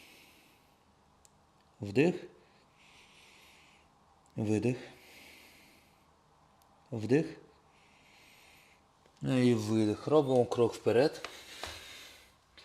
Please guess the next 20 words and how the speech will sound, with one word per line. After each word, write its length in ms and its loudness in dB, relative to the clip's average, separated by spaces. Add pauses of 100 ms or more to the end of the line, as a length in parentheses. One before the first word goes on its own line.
(640)
Руки 280 0
ставимо 360 0
на 140 0
пальці. 500 -2 (160)
І 100 -2
зараз 400 2
тягнемось 760 -2 (720)
тазом 600 4 (600)
до 220 2
передньої 420 6
п'ятки, 380 -2 (380)
а 100 2
спину 320 -2
вигинаємо. 480 2
Якщо 300 -4
складно, 440 0
ставте 360 -2
коліно. 420 -8 (1000)
Тримаємо 420 0
лопатки, 580 0